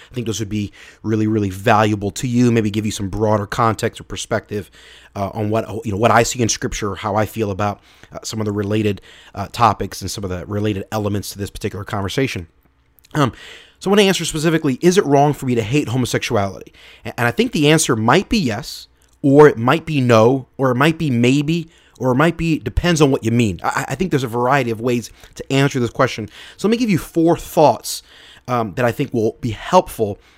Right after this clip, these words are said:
in, in answering this question and really getting kinda to the heart of the matter.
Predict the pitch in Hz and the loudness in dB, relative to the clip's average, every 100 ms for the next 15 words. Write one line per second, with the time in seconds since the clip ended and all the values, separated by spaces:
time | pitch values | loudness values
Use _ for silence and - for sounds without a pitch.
0 | _ - 123 113 - 131 139 147 - 135 | _ -4 -2 -2 -4 -4 0 2 0 0
1 | 135 - 143 127 135 113 120 127 120 123 | 0 0 0 0 -2 -2 0 0 0 -2
2 | 113 117 - 107 - 139 123 107 104 110 | -2 -6 -6 -10 -2 0 0 -2 -4 -4
3 | 113 107 | -4 -6